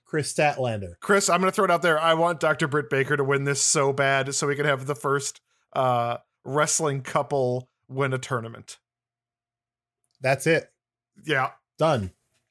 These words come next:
Speaker 1: Done. Uh, also, uh, match for the A E W Women's Championship, Thunder Rosa versus Serena Deeb. Thunder Rosa is going to win.
Speaker 2: It's gonna be a really
Speaker 1: Obvi.
Speaker 2: good one, but I'm on Thunder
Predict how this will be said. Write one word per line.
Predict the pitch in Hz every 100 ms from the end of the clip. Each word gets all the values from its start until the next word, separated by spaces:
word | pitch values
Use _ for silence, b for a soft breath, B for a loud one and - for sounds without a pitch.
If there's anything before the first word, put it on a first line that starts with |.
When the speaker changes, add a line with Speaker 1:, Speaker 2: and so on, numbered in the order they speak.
| _ _ _ _ _ _
Speaker 1:
Done. | 156 143 104 87 - _ _ _ _ _ -
Uh, | 147 147 147
also, | 175 185 190 185 180 -
uh, | 156 147 139 131 131 139 117 _ _ _ _ 160
match | 175 190 -
for | 175
the | 170
A | 175
E | 175
W | 180 170 160
Women's | 160 147 -
Championship, | 202 196 190 190 180 196 190
Thunder | - 185 175 175 143
Rosa | 160 - 175 170
versus | 151 135 135 -
Serena | 143 131 127
Deeb. | 156 151 151 147
Thunder | 147 131 123
Rosa | 123 117
is | 117 107
going | 113 98
to | 98
win. | 135 135 135 - _ -
Speaker 2:
It's | 135
gonna | 165
be | 151
a | 143
really | 135 127
Speaker 1:
Obvi. |
Speaker 2:
good | 135
one, | 131 131
but | 127
I'm | 131
on | 127
Thunder | 123 113 113 110